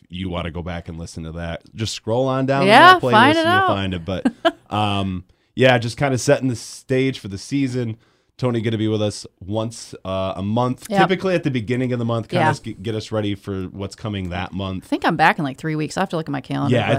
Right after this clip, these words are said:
Speaker 1: it's, it's pretty soon.
Speaker 2: Yeah, yeah.
Speaker 1: Um, and then, like I mentioned, Chris Cadeau, uh, play-by-play
Speaker 2: Yep.
Speaker 1: public relations director, he will be on with me, uh, every other week. So three times a month, you one time a month,
Speaker 2: Yep.
Speaker 1: and then hopefully we'll get some more of that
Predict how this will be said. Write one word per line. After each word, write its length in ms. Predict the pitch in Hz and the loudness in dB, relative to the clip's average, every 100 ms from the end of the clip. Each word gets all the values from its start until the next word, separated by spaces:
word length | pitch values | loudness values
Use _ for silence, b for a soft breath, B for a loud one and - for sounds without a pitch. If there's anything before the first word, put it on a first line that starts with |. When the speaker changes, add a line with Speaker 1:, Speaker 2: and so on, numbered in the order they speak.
| - | 0
Speaker 1:
it's, 20 | |
it's 160 | 127 - | -2 -2
pretty 260 | - 127 | -2 -2
soon. 280 | 95 - 87 | -2 -6 -6
Speaker 2:
Yeah, 220 | 78 76 147 _ - | -4 -6 -8 _ -6
yeah. 260 | 92 92 | -4 -2
Speaker 1:
Um, 180 | 90 90 | -2 -2
and 140 | 113 120 | 2 4
then, 100 | 123 | 4
like 160 | 117 | 2
I 80 | 117 | 2
mentioned, 440 | 110 110 104 104 92 | 0 0 0 -4 -2
Chris 260 | 123 113 | -2 -2
Cadeau, 500 | - 101 101 98 95 - - | -2 -2 0 0 -2 -8 -10
uh, 200 | 90 87 | -8 -8
play-by-play 680 | - 104 95 92 - 92 90 | -6 -6 -6 -10 -10 -8 -2
Speaker 2:
Yep. 280 | 175 233 - | 0 -2 -8
Speaker 1:
public 400 | - 101 92 92 | -10 -8 -8 -8
relations 500 | 92 90 92 - 90 | -6 -6 -6 -6 -10
director, 540 | - 90 87 - 85 85 _ _ _ | -8 -8 -8 -6 -8 -8 _ _ _
he 160 | _ 131 | _ 0
will 140 | 131 | 2
be 140 | 107 110 | 2 0
on 200 | 101 98 | 0 -2
with 160 | 95 | -4
me, 380 | 98 95 92 90 - _ _ _ | -4 -2 -2 -4 -10 _ _ _
uh, 300 | 87 87 87 | -6 -4 -2
every 280 | 113 107 107 | -2 -2 -4
other 200 | 101 92 | -4 -8
week. 240 | 87 85 | -8 -10
So 200 | - 92 | -8 -8
three 200 | 90 131 | -4 -2
times 320 | 120 123 113 107 | -2 -2 -2 -2
a 60 | |
month, 460 | 101 95 95 - - _ | -4 -4 -6 -10 -20 _
you 240 | - 107 117 | -6 -4 -2
one 180 | 107 101 | -4 -4
time 220 | 110 92 | -6 -6
a 60 | 92 | -6
month, 280 | 90 90 | -6 -6
Speaker 2:
Yep. 140 | 175 180 | -2 -2
Speaker 1:
and 60 | 98 | -2
then 240 | 95 92 - _ _ - | -6 -8 -10 _ _ -2
hopefully 600 | 123 120 - 113 107 104 | 0 0 -2 0 2 0
we'll 140 | 101 | 0
get 180 | 98 98 | -2 -4
some 160 | - | -2
more 240 | 98 98 95 | 0 0 -2
of 140 | 87 | -2
that 300 | 95 92 90 | -2 -2 -4